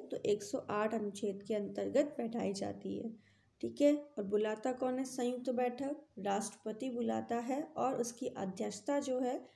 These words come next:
लोकसभा अध्यक्ष करते हैं। लोकसभा की बात आपकी एटी वन में की गई है आर्टिकल,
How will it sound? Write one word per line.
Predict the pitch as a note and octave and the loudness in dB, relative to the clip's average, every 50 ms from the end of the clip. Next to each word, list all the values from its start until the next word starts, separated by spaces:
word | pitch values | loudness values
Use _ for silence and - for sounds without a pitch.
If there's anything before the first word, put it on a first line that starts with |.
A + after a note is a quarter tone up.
| _ _ _ - | _ _ _ 2
लोकसभा | G#3 A3+ A#3 B3 A#3+ - - A3+ F#3+ B3 B3 | 4 4 4 4 2 0 -2 0 0 0 -4
अध्यक्ष | B3 - - G#3 F#3+ F#3+ A3+ - - - | -4 -4 -4 -4 -2 -2 -2 -2 -2 -4
करते | - - G3 G3 G3 - G3 | -6 -6 -6 -6 -4 -4 -4
हैं। | G#3 A3 G3+ G3 G3 G3 - - _ _ _ _ - - - - - - - _ _ _ _ _ A3 | -2 -2 -2 -4 -6 -8 -14 -20 _ _ _ _ -18 -16 -16 -16 -18 -20 -20 _ _ _ _ _ 6
लोकसभा | A3 A#3 B3 B3 B3 - C#4 B3 C4+ C4 C4 | 8 8 8 8 6 2 2 2 4 2 2
की | B3+ B3+ C#4 C4+ | 0 0 0 0
बात | A3+ A#3+ B3 B3 B3+ B3 B3+ | 2 2 2 2 2 0 0
आपकी | B3 A#3+ - - - C4 C4+ D4+ D#4 - - - - _ - - _ - - - - - _ _ _ _ _ _ _ _ - - _ _ _ _ _ _ _ _ _ _ _ _ _ _ _ _ _ _ _ _ _ _ - - - - - - - _ _ _ _ _ _ _ _ _ _ _ _ _ _ _ _ _ _ _ - | -2 -2 -4 -4 0 2 2 2 2 0 -10 -20 -16 _ -16 -16 _ -20 -20 -20 -20 -20 _ _ _ _ _ _ _ _ -20 -20 _ _ _ _ _ _ _ _ _ _ _ _ _ _ _ _ _ _ _ _ _ _ -20 -20 -20 -20 -20 -20 -20 _ _ _ _ _ _ _ _ _ _ _ _ _ _ _ _ _ _ _ -2
एटी | A#3+ A#3 - C4+ B3 | -2 0 2 2 2
वन | G#3 F#3+ G3+ G#3+ A3+ | 4 4 4 6 6
में | A#3 B3 B3 A#3 | 6 4 4 2
की | A#3+ - B3+ A#3+ | 0 -2 2 6
गई | B3+ B3 B3+ B3 | 6 6 6 6
है | C4 | 4
आर्टिकल, | B3+ B3 A#3+ A#3+ - B3+ A#3 - B3+ B3+ D#4 G4+ | 4 4 2 2 0 -4 0 2 2 2 2 0